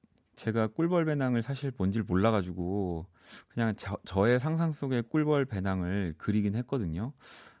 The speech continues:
사진이 올라갔나요? 네, 키스더라디오 에스엔에스에, 네, 올라갔군요. 오늘 또 걱정입니다. 네.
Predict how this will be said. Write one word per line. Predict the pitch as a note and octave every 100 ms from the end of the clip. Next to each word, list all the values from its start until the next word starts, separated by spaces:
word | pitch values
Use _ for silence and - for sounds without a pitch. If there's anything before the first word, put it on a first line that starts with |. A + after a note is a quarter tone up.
| _
사진이 | - F3+ F#3+ F#3 F3
올라갔나요? | A#2 A#2 C#3+ C3+ B2+ F2+ F2 E2+ G2+ D#3+ -
네, | F2 E2
키스더라디오 | - C3 A#2+ A2+ F#2
에스엔에스에, | E2 - E2+ D#2+ A2 B2
네, | F#2
올라갔군요. | D#2+ F2 F#2 D#2 - E2+ G2 E2+
오늘 | F2 G2+ G#2
또 | - F#2 F#2+ E2+ D#2+ - - - -
걱정입니다. | - F#2+ C3+ C3 E2+ D2+ D2 D2+ D#2 F#2+
네. | - D#2 D2+